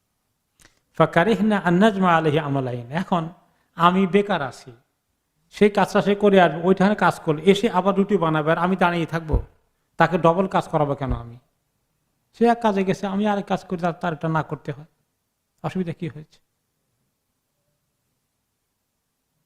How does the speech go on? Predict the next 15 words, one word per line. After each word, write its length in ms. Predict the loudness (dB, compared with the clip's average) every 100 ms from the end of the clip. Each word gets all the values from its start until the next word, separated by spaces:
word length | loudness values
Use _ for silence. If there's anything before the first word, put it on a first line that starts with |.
| _ _ _ _ _ _ _ _ _ _ _ _ _ _ _ _ _ _
এই 100 | -2
যে 80 | -2
তাদেরকে 760 | -2 -2 -2 -2 0 0 -4 _ _ -2
গালিগালাজ 580 | 0 0 0 0 0 -4
করা, 260 | -8 -8 -6
দুর্ব্যবহার 640 | -6 -6 -6 -6 -8 -8
করা, 220 | -12 -12
মারধর 400 | -12 -12 -8 -8
করা, 340 | -2 0 0 -4 -18 _ _ _ _ _ _ -2
এই 180 | -2
বিষয়ে 560 | 0 -2 0 -2 -2 -12 _ _ _
একটি 240 | -6 -4
হাদিসে 420 | -6 -4 -6 -8 -12
এসেছে, 380 | -12 -20 -20 _ _ _ _ _ _ _ 2
"মান 220 | 2